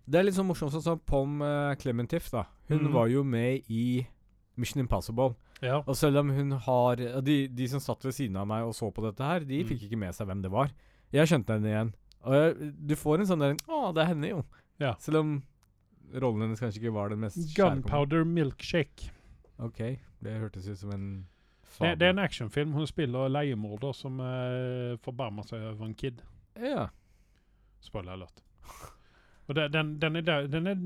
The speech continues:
Speaker 2: altså, det er en sånn, eh, popcornfilm, eh, ta det på en søndag sammen med kona.
Speaker 1: Mm.
Speaker 2: Eh, litt sånn glad vold.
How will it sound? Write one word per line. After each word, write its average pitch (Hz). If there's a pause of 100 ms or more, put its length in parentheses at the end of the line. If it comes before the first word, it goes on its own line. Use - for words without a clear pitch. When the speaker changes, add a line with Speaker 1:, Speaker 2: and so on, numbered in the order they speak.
(200)
Speaker 2:
altså, 180
det 160
er 208
en 233
sånn, 160
eh, 147
popcornfilm, 147
eh, 147
ta 143
det 120
på 131
en 127
søndag 117
sammen 113
med 113
kona. 135 (120)
Speaker 1:
Mm. 165 (220)
Speaker 2:
Eh, 139 (380)
litt 196
sånn 156
glad 131
vold. 117